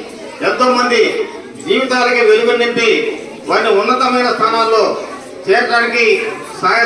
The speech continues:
సహకారాలు అందించి మంచి విద్యా బోధన చేసినటువంటి వ్యక్తి మన కిరీటి రెడ్డి మాస్టర్ గారు. మరి ఈరోజు ఆయన రిటైర్ అవ్వడం అంటే మన పల్నాడు విద్యాశాఖలో అది కేరళలోనే, కానీ ప్రభుత్వ ఉద్యోగం ఉన్నాక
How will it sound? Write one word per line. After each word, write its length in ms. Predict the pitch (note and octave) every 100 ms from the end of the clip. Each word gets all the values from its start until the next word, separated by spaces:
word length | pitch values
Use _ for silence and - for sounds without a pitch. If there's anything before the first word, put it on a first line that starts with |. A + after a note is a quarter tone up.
| G#3+
సహకారాలు 300 | G#3+ A3 G#3+
అందించి 200 | A3 A3+ G3+
మంచి 180 | - G3+
విద్యా 200 | G3 A3 A3 G#3
బోధన 300 | G#3 G#3 - F3+ -
చేసినటువంటి 480 | G3 G3 G3 G3 F#3
వ్యక్తి 220 | F#3+ G#3+
మన 100 | G3+ F#3+
కిరీటి 220 | G3 G3
రెడ్డి 140 | G3 F#3+
మాస్టర్ 200 | G3 G#3
గారు. 180 | G#3+ A3 G#3+ - - - - - - -
మరి 120 | G#3 G#3+
ఈరోజు 240 | A3+ A3+ A3
ఆయన 140 | A3 G#3
రిటైర్ 260 | - A#3 A#3
అవ్వడం 200 | A3+ A3 A3
అంటే 180 | A#3+ A#3 - - - - -
మన 100 | - G3
పల్నాడు 400 | F#3+ G3 A3 A3+ G#3+ - -
విద్యాశాఖలో 680 | - A3 G#3+ A3 A3 A#3+ A#3+ - A#3+ - - - F4
అది 140 | G3+ -
కేరళలోనే, 600 | F#3+ A3 A3 A3 A3+ A#3 A#3+ A3+ - - A#3 C4 D#4+
కానీ 200 | F4+ A3 A3
ప్రభుత్వ 360 | G3+ A#3 A#3 A3
ఉద్యోగం 260 | A3+ A3+ A3
ఉన్నాక 260 | A3+ A#3